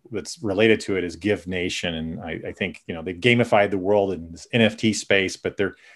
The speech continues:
they're trying to teach kids financial literacy, saving, but also philanthropy. So this idea of you actually get when you give. And so I like these kind of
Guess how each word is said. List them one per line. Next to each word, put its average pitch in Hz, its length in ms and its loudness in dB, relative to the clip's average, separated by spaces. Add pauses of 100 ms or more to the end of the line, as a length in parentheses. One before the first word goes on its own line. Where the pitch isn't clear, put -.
(120)
they're 131 100 2
trying 185 160 6
to 160 100 4
teach 135 360 -2
kids 113 420 4 (300)
financial 113 580 4
literacy, 107 720 4 (220)
saving, 113 600 6
but 107 120 6
also 143 240 6
philanthropy. 131 800 -2 (260)
So - 200 6
this 110 280 6
idea 110 540 6
of 101 340 0
you 110 240 2
actually 110 340 4
get 95 420 2
when 104 140 0
you 98 140 -2
give. 95 360 0 (460)
And 98 160 -4
so 104 280 4
I 98 100 6
like 113 280 4
these 101 240 -2
kind 107 220 0
of 90 160 -4